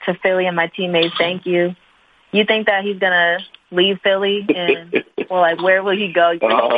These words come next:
Speaker 2: Uh,
Speaker 1: he's gonna go?
Speaker 2: um,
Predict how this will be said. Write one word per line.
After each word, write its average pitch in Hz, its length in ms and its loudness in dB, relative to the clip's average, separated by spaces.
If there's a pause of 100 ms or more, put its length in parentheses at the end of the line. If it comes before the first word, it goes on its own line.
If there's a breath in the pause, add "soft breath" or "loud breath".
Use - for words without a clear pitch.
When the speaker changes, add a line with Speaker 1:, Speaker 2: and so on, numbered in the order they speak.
Speaker 2:
Uh, 104 60 2
Speaker 1:
he's 202 80 -8
gonna 185 180 -10
go? - 1300 -16 (340)
Speaker 2:
um, 143 100 -2